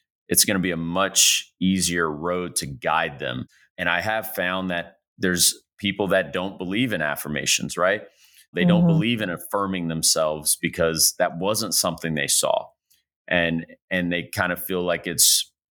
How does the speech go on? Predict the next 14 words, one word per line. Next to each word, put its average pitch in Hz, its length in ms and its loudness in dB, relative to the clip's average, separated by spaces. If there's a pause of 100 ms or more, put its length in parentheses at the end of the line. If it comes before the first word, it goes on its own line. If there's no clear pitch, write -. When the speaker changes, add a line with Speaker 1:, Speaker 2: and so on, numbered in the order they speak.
(280)
Speaker 1:
maybe 71 180 0
hocus 90 360 0
pocus 90 520 -2
or 80 80 -4
what 80 200 -2
have 85 320 -2
you. 73 180 -6
But 78 300 -2 (200)
Speaker 2:
Right. 151 240 2
Speaker 1:
the, 87 420 0 (260)
the 90 160 0
beauty 104 540 -2
of 92 360 -2 (100)
understanding 95 1120 0